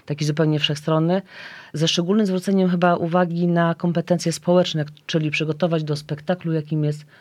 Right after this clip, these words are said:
dorosłe życie. Włączanie nie jest niczym nowym. E, my włączamy już od wielu, wielu lat,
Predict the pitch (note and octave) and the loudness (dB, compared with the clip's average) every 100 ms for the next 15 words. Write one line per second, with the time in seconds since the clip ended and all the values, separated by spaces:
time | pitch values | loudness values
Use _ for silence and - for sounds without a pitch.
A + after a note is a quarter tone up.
0 | _ D#3 D3+ D3 D3+ C#3+ D3 C3 A#2+ - | _ -2 -2 0 -2 -2 -4 -8 -12 -18
1 | - - - F3 F#3+ A3 A3 A3+ A3 G#3+ | -20 -20 -6 0 2 4 4 4 2 0
2 | G#3 F#3+ F3+ E3+ C3 A#2+ B2+ C3+ - C#3+ | 0 0 0 0 0 -4 -6 -8 -4 -2
3 | C#3+ D#3 E3+ F3 F3 F3+ F3 E3+ E3+ E3+ | 0 0 0 0 0 0 0 0 -2 -2
4 | F3 E3+ E3 D#3 D#3 D3+ D3 D3 | 0 0 2 2 2 2 0 -4